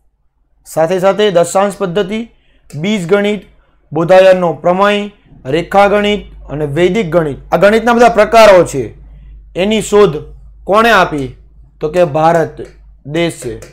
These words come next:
કોણે શોધ કરી? તો કે આર્યભટ્ટે ગણિતની શોધ કરી એની વાત છે.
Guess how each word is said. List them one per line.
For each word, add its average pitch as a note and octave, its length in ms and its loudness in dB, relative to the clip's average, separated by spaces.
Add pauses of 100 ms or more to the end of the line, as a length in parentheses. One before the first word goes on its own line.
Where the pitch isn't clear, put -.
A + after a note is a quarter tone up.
(300)
કોણે A3+ 260 0
શોધ G#3+ 220 0
કરી? C#3+ 400 -8 (360)
તો D3 80 -10
કે D#3+ 100 -10
આર્યભટ્ટે C#3+ 840 0 (300)
ગણિતની E3 400 -6
શોધ D3+ 260 -6
કરી C3+ 240 -10
એની B2+ 200 -12
વાત A#2 140 -14
છે. - 220 -20